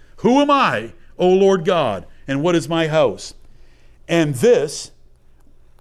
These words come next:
this was yet a small thing in thy sight." What you've done for me already is small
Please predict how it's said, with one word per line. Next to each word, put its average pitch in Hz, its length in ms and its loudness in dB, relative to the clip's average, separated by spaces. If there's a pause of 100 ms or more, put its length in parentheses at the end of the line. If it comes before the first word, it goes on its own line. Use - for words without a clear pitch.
(100)
this 135 600 -2
was 123 260 -4
yet 170 180 2
a 143 100 -2
small 220 340 0
thing 107 440 -6
in 135 160 -8
thy 131 180 -2
sight." 117 460 -6 (680)
What 190 260 -2
you've 220 180 -2
done 247 220 -2
for 247 200 0
me 233 100 0
already 240 540 0 (180)
is 175 240 -4
small 147 640 0